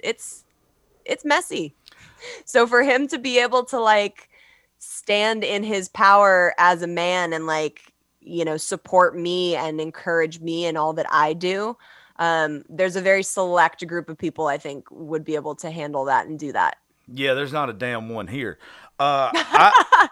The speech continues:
Speaker 2: I literally, like, I, I do this thing every once on the po-, every once in a while on a podcast, uh, to where people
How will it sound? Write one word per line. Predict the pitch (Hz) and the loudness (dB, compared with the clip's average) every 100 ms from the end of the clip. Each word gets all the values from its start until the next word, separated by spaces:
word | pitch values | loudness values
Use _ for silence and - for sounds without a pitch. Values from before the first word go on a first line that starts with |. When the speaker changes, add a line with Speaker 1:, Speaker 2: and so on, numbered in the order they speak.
| - | 4
Speaker 2:
I | 151 214 | 4 6
literally, | 180 175 185 170 147 123 107 101 - | 4 0 0 -2 -4 -4 -8 -12 -10
like, | 127 143 - | -8 -8 -10
I, | 156 180 165 180 | -6 -4 -2 -2
I | |
do | 185 | -2
this | 165 151 | -6 -8
thing | 151 143 131 | -8 -8 -6
every | 123 117 | -8 -6
once | 117 - | -8 -8
on | 113 113 | -8 -8
the | - | -8
po-, | - 123 - - | -2 -2 -2 -4
every | 113 113 | -4 -4
once | 117 107 | -8 -8
in | |
a | 110 | -8
while | |
on | 104 | -6
a | - 131 | -4 -4
podcast, | 147 113 98 - _ _ _ _ | -4 -6 -6 -10 _ _ _ _
uh, | 120 123 123 | -4 -4 -4
to | 135 | -8
where | 135 135 | -6 -6
people | - 156 175 165 165 170 | -8 -12 -10 -10 -10 -12